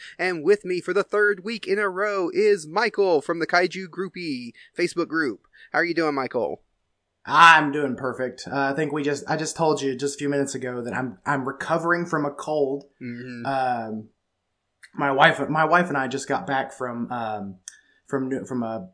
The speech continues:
Speaker 2: much, much needed vacation in New York City. It was our first time, uh, being there, and we really enjoyed ourselves. Um, but being sick for the majority of the time really wasn't a whole
Speaker 1: Yeah.
Speaker 2: lot of fun.
Speaker 1: Yeah.
Speaker 2: Um,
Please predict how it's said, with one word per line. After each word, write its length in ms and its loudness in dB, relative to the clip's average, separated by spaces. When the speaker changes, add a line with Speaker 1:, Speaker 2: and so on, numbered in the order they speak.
Speaker 2:
much, 640 4
much 440 -2
needed 320 2
vacation 580 -4
in 180 -6
New 100 -6
York 260 -6
City. 340 -4
It 60 -4
was 100 -6
our 100 -8
first 240 -4
time, 420 -8
uh, 440 -6
being 300 -4
there, 380 -4
and 380 -8
we 100 0
really 300 -4
enjoyed 400 0
ourselves. 600 -6
Um, 640 0
but 340 0
being 240 2
sick 560 -4
for 100 -2
the 80 -2
majority 480 4
of 60 6
the 60 2
time 400 0
really 240 2
wasn't 380 2
a 40 0
whole 140 0
Speaker 1:
Yeah. 80 0
Speaker 2:
lot 160 2
of 100 -6
fun. 380 0
Speaker 1:
Yeah. 640 -4
Speaker 2:
Um, 540 -6